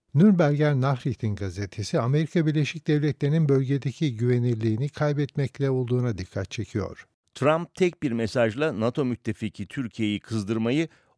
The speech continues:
Speaker 2: Orta Doğu'daki ara bulucularının durumunu zayıflatmayı ve aynı zamanda da Rusya'nın Suriye'deki pozisyonunu güçlendirmeyi becerdi.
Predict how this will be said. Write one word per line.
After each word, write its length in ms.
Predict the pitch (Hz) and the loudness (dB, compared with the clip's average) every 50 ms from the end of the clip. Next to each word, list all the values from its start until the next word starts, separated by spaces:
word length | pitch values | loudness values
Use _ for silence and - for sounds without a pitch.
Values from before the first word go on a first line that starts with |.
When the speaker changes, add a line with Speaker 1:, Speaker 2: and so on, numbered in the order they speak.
| - | -2
Speaker 2:
Orta 340 | 117 120 123 - 165 156 127 | 0 0 0 0 -2 -2 -2
Doğu'daki 560 | 120 120 110 92 110 - - 139 135 - - | 0 0 0 0 -2 -4 -2 -2 -4 -2 0
ara 220 | 120 110 120 123 107 | 0 2 2 0 0
bulucularının 640 | 110 104 110 - - 110 110 104 101 107 104 90 | -2 -6 -6 -6 -4 -4 -2 -2 -2 -2 -4 -4
durumunu 360 | 104 107 113 104 104 120 139 | -4 -4 -2 -2 -2 -4 -4
zayıflatmayı 840 | 117 95 101 104 101 - - 104 104 101 - - 120 127 143 165 170 - _ _ _ _ - | -4 -2 -2 -2 -2 -2 -2 -2 -2 0 0 0 0 2 2 2 0 -2 _ _ _ _ -2
ve 160 | 113 131 127 | 0 0 0
aynı 300 | - - 127 156 170 151 | 2 0 -2 -2 -2 0
zamanda 420 | 123 151 143 147 151 156 160 170 160 | 0 0 0 0 -2 -2 -2 0 2
da 140 | 151 120 | 2 2
Rusya'nın 460 | 90 107 151 151 - - 156 147 160 160 | 2 0 -2 -2 -2 -2 -2 -2 -2 -4
Suriye'deki 640 | - - 147 143 147 139 107 95 98 - - 90 | -6 -4 -2 0 0 0 -2 -2 -4 -6 -8 -12
pozisyonunu 720 | - - 107 113 110 117 - - 117 117 117 131 156 151 104 | -10 -6 -6 -6 -6 -6 -8 -6 -4 -4 -4 -4 -4 -6 -8
güçlendirmeyi 880 | 87 101 - - - 113 107 107 98 98 92 92 92 95 117 135 104 | -10 -10 -10 -6 -2 -2 -2 -2 -2 -4 -4 -4 -4 -4 -4 -4 -4
becerdi. 540 | - 98 90 73 110 104 92 90 85 95 92 | -4 -4 -4 -4 -4 -4 -4 -4 -4 -6 -8